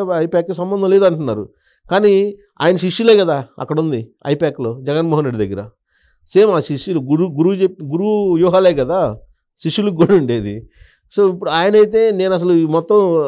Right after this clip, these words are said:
వ్యూహకర్తలు మానుకున్నాను, నాది, నేను రాజకీయాల్లోకి వెళ్ళిపోయానని" చెప్పాడు ప్రశాంత్ కిషోర్. So ఈ మూడు జరిగినాయి. రెండు వేల పంతొమ్మిది నుంచి కోడికత్తి, బాబాయ్ గొడ్డలి ఇవే నడుస్తున్నాయా?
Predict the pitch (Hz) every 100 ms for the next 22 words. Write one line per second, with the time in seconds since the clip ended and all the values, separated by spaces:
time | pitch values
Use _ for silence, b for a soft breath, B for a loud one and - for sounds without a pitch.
0 | 107 147 202 196 190 175 196 190 160 151
1 | 175 175 165 165 220 202 165 151 147 139
2 | 151 147 160 160 175 170 151 147 160 190
3 | 151 120 104 110 131 131 120 104 95 98
4 | 95 - _ _ _ _ _ - 220 190
5 | 180 170 190 214 196 180 175 165 175 190
6 | 185 175 170 165 170 175 170 175 175 175
7 | 226 254 _ _ - - 143 143 139 110
8 | 110 110 156 175 175 170 180 202 175 160
9 | 202